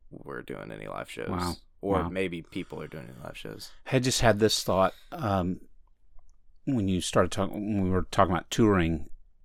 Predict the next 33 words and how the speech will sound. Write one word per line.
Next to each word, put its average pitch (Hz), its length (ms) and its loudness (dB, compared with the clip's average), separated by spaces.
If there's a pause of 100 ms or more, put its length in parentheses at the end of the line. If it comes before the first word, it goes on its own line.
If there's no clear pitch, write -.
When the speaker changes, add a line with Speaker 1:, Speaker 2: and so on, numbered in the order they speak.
(160)
Speaker 2:
uh, 98 280 0 (580)
you, 107 280 2 (280)
if 110 200 0
I 101 40 8
remember 104 400 6
right, 90 240 6
you, 95 340 -2
you 98 120 -6
did 90 220 -2
one 92 200 2
up 95 160 0
the 98 100 -2
East 92 200 -2
Coast, 90 480 0
and 92 140 -2
then 87 100 0
you 87 100 0
guys 87 280 0
went 90 160 0
out 90 180 -2
to - 120 -18
Texas 92 600 -2
and 90 240 0
some 92 200 -4
other 90 180 0
places. 87 600 -2 (880)
What's 107 280 0
that 262 160 0
like, 117 480 4
uh, 104 120 -2 (120)
you 143 140 -2
know, 98 160 4
to, 90 280 0